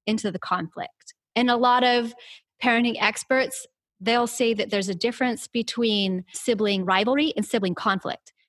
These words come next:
Sibling conflict is just between siblings, and sibling rivalry is when a parent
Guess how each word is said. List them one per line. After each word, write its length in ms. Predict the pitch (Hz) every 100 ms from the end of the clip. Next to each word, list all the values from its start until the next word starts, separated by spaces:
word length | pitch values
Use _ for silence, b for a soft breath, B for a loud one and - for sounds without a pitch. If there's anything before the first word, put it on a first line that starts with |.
| _
Sibling 400 | - 214 220 196 151 -
conflict 760 | - 311 349 370 233 190 190 -
is 120 | 196
just 280 | 180 220 -
between 320 | 214 - 185
siblings, 720 | 170 202 202 240 302 320 - _ _ b b -
and 120 | 214
sibling 440 | - 214 214 196
rivalry 600 | 185 220 247 262 233 202
is 200 | 190 196
when 140 | 220 196
a 60 |
parent 580 | 175 - - 269 277 208